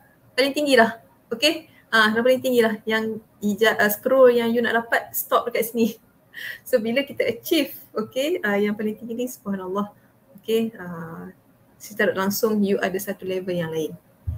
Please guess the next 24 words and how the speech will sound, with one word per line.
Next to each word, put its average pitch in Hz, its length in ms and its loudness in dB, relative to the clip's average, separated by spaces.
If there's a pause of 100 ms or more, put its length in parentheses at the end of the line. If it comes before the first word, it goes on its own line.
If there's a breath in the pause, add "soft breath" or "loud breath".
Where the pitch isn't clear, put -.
(160)
Okey, 214 160 2
bukan 226 320 4
untuk 226 160 0
membuatkan 190 320 0
you - 20 -8
jadi 185 220 -2
lebih 202 80 0
sombong, 202 400 -2
no. 180 320 0 (560)
Okey, 214 240 -2
no. 180 320 0 (160)
Tetapi 226 560 -6 (260)
you 196 220 -2
ada 180 160 -2
ilmu 196 480 -2 (480 soft breath)
yang 190 240 -2
akan 196 400 -4
membuatkan 180 640 -4 (680)
kita 190 320 -6
kata 185 240 -8
apa, 233 120 2 (120)
uh, 180 320 -4 (240)
memberikan 226 640 6
kembali. 190 480 0